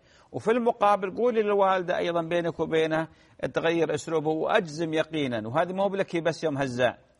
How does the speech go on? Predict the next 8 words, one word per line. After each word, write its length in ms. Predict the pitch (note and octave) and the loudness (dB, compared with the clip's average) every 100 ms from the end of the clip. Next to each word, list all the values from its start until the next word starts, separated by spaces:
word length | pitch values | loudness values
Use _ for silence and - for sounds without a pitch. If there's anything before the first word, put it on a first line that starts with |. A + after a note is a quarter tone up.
| _ | _
كل 220 | - A#3 F#3 | 2 2 2
إنسان 420 | E3+ - D3 B2+ | -4 0 0 0
عنده 240 | E3 D#3+ | -2 -4
مشكلة 480 | E3 - - C3+ A#2 - _ _ - | -4 -6 -2 2 0 -2 _ _ -6
مع 160 | C3 | -2
الخادمة 440 | D3+ D#3+ E3 D#3 D3 | -2 2 2 2 -4
في 100 | C#3 | -4
البيت، 300 | C3 C#3+ | -2 -2